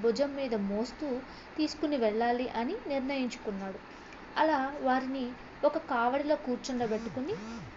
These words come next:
కావడిని మోస్తూ ప్రయాణ భారం ఆరంభించాడు. అలా వెళ్తూ వెళ్తూ అయోధ్య చేరుకున్నాడు. అయోధ్యకు రాజు దశరథ మహారాజు. ఆయన ధనుర్విద్యలో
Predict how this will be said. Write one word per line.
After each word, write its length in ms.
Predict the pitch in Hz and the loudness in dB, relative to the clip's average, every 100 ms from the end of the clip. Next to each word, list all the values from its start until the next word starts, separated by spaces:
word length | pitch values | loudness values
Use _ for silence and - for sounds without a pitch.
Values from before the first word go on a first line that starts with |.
| - | 4
కావడిని 480 | 277 285 302 320 302 | 6 6 4 2 2
మోస్తూ 640 | 220 240 247 - 269 254 - - | 2 0 -2 -2 -2 -2 -8 -2
ప్రయాణ 420 | 233 240 277 277 | 2 4 4 0
భారం 440 | 262 240 233 262 359 - | 0 2 2 -2 -4 -2
ఆరంభించాడు. 800 | 214 233 240 226 208 226 202 220 - - | 2 2 2 0 -2 -4 -4 -4 -4 0
అలా 200 | 277 294 | 4 4
వెళ్తూ 480 | 220 226 240 339 330 | 4 2 2 -2 2
వెళ్తూ 520 | 262 240 - 262 254 - - - 185 | 2 0 0 -2 -2 -6 -16 -2 2
అయోధ్య 640 | 226 285 254 233 220 220 - - | 6 6 4 2 2 0 -6 0
చేరుకున్నాడు. 580 | 302 240 240 208 202 196 - - - - - | 2 2 0 -2 -2 -2 -6 -14 -16 -10 2
అయోధ్యకు 540 | 269 311 330 339 330 | 4 4 2 2 2
రాజు 480 | 254 214 214 220 233 254 - - - | 2 4 2 2 -2 -4 -12 -6 2
దశరథ 400 | 294 302 285 330 | 4 4 2 2
మహారాజు. 720 | 359 262 220 208 208 196 208 - - 233 | 2 2 2 0 0 0 -4 -8 -6 -2
ఆయన 400 | 254 262 254 240 214 | 0 2 0 -2 -4
ధనుర్విద్యలో 840 | 214 233 302 320 254 269 262 262 | 0 0 0 0 0 2 4 2